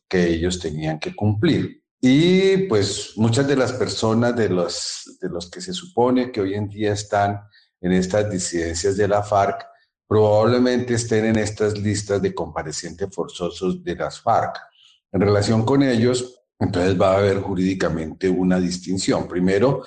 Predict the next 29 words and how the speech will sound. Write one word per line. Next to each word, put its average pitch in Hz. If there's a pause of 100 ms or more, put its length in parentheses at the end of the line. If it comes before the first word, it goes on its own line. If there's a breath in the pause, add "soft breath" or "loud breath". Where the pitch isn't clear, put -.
algunos 92
de 101
ellos 95
habrán 82
perdido 98
la 78
posibilidad 80 (360 soft breath)
de 92
continuar 90
en 101
la 95
Jurisdicción 85
Especial 85
para 98
la 80
Paz 104
o 82
disfrutando 87
de 101
los 80
beneficios 104
de 85
alguna 82
manera 90 (160 loud breath)
que 90
esta 92
justicia 92
transicional 82
otorgaba 131